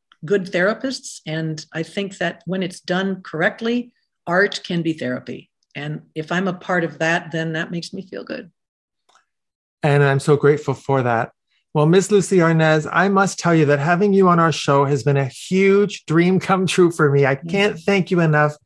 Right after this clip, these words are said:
Speaker 2: for spending this time with me and our viewers.
Speaker 1: That is so kind, Harvey. Thank you. It's been a pleasure talking to you. It really has. This was a delightful interview. You're so well prepared. I love that.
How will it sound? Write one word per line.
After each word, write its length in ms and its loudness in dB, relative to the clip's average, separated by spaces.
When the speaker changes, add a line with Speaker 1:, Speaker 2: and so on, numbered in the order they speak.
Speaker 2:
for 80 0
spending 420 2
this 160 2
time 240 0
with 180 -2
me 160 2
and 120 2
our 120 4
viewers. 600 0
Speaker 1:
That 160 2
is 120 0
so 160 -2
kind, 240 -4
Harvey. 200 -4
Thank 320 -2
you. 100 0
It's 140 -6
been 100 -6
a 60 -6
pleasure 280 -4
talking 420 -6
to 100 -6
you. 140 -6
It 80 -8
really 200 -4
has. 500 -6
This 200 -4
was 120 -6
a 120 -4
delightful 680 -4
interview. 220 -4
You're 80 0
so 240 -4
well 260 -2
prepared. 680 -2
I 120 2
love 380 -2
that. 280 -8